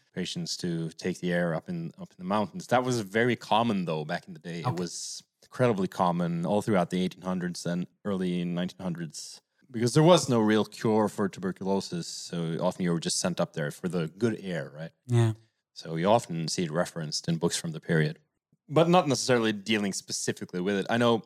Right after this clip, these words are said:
Speaker 1: I think The Gambler by Dostoevsky also is set in a sort of similar
Speaker 2: Oh, yeah.
Speaker 1: setting, if I'm not mistaken. But, um,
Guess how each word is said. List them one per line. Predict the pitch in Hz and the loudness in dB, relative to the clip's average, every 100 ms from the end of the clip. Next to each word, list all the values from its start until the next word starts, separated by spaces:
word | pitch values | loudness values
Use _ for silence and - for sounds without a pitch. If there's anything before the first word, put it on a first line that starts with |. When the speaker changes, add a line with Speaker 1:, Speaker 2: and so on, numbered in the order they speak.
| - | -4
Speaker 1:
I | |
think | - 196 143 | 0 0 0
The | |
Gambler | 104 98 101 113 131 147 151 147 - | -4 0 2 4 6 6 4 2 -2
by | 107 101 | 0 0
Dostoevsky | 101 - 104 101 - 98 | 0 0 0 0 -2 0
also | 92 92 98 | 0 0 -2
is | 92 | -2
set | - - 92 _ - | -4 -4 -4 _ -8
in | 92 | -2
a | 87 85 | 0 0
sort | - 87 | 0 0
of | 82 | 2
similar | - 87 160 | 0 2 2
Speaker 2:
Oh, | |
yeah. | 185 | 2
Speaker 1:
setting, | 87 85 - _ - | -2 -6 -14 _ -8
if | 117 95 | -6 -4
I'm | 90 | -4
not | 80 - | -4 -8
mistaken. | - - - - - _ _ - | -10 -10 -10 -16 -20 _ _ -4
But, | 98 95 95 | -2 0 0
um, | 90 90 90 87 87 | -2 -4 -4 -4 -8